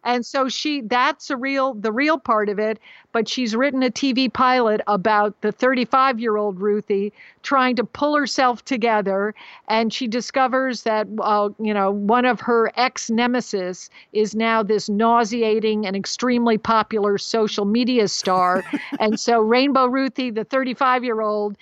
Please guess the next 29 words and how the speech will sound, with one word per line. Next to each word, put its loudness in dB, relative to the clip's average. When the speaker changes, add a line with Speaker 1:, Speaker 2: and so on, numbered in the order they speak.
Speaker 1:
is -4
trying -2
to, -4
you 0
know, 0
uh, 0
to 0
recreate 2
that. 4
And, -2
and 2
that's 0
the -4
premise -6
for -2
her, -2
um, 0
T -2
V -2
pilot. -2
So 2
it 2
sounds 0
great. 2
It -2
looks -2
great. -2
You -2
can, -2